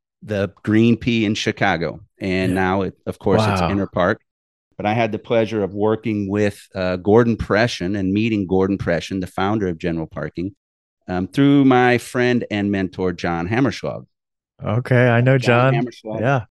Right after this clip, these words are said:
Speaker 1: John Hammerschlag hired me into the industry. Um, we've been friends, uh, for that entire period. He's been a mentor of mine, and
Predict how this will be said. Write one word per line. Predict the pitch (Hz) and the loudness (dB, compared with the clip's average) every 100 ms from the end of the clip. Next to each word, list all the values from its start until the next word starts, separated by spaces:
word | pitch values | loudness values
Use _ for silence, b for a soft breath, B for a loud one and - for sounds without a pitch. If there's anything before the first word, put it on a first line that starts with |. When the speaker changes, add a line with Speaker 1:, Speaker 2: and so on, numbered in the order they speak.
| _ _ _ _ _ - | _ _ _ _ _ -2
Speaker 1:
John | 123 135 | 2 4
Hammerschlag | 143 139 135 147 131 | 4 4 4 4 2
hired | 107 120 131 131 | 2 0 2 2
me | 131 | 0
into | 127 120 131 | 0 -2 -2
the | 131 | 0
industry. | 117 113 113 - 113 110 113 110 107 - | 2 0 -2 -6 -4 -2 0 -2 -6 -2
Um, | 101 95 | 0 2
we've | 110 107 92 | 2 0 0
been | 107 104 | 0 0
friends, | - 107 104 107 92 - - | -2 -2 0 -2 -4 -14 -12
uh, | 95 90 87 90 | -8 -4 -4 -6
for | - - 98 95 90 95 | -8 -4 -2 0 0 -4
that | 87 95 92 | -2 -2 -2
entire | - 92 - 92 90 95 | -4 -8 -4 -2 -2 -4
period. | 98 92 90 87 | -4 -4 -2 -4
He's | 85 95 | -6 -10
been | 90 95 | -6 -4
a | |
mentor | 92 92 - 92 | -2 -4 -4 -6
of | 85 | -4
mine, | 92 87 90 90 | -4 -4 -4 -4
and | 85 | -6